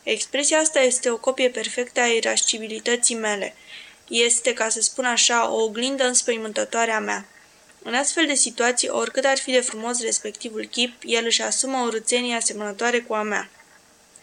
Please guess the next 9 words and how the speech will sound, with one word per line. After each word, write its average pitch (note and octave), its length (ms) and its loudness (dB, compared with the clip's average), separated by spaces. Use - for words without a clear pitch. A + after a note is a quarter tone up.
Și - 180 4
de A#3 80 2
îndată B3+ 340 0
ce C4+ 140 0
îmi B3 100 0
dau A#3 140 2
seama A3 300 0
de G#3 100 0
aceasta, C4 600 2